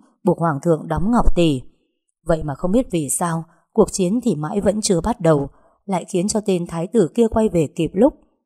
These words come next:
ngăn cản dự tính của chủ tử. Ngũ hoàng tử cũng đã chết rồi, tiểu nhân chỉ còn có thể trông cậy vào sự giúp đỡ của vương gia mà thôi. Thế Triệt chuyên tâm nói rõ ràng mạch lạc, thấy người đối diện lặng im,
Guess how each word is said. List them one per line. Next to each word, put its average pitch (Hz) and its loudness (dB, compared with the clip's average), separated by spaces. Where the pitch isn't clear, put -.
ngăn 196 -4
cản 156 -6
dự 156 -4
tính 175 -2
của 196 -2
chủ 156 -2
tử. 156 2
Ngũ 185 0
hoàng 180 -2
tử 160 0
cũng 196 -4
đã 196 -6
chết 240 -4
rồi, 147 2
tiểu 170 2
nhân 165 -4
chỉ 165 -2
còn 147 -4
có 160 -2
thể 196 -2
trông 214 -2
cậy 151 -2
vào 165 -2
sự 185 2
giúp 233 0
đỡ 185 0
của 165 2
vương 180 0
gia 185 -4
mà 151 -6
thôi. 165 6
Thế 170 0
Triệt 190 -2
chuyên 180 0
tâm 170 -2
nói 160 -4
rõ 175 -4
ràng 170 -4
mạch 151 -8
lạc, 147 -6
thấy 180 0
người 220 2
đối 156 4
diện 208 2
lặng 151 -6
im, 202 2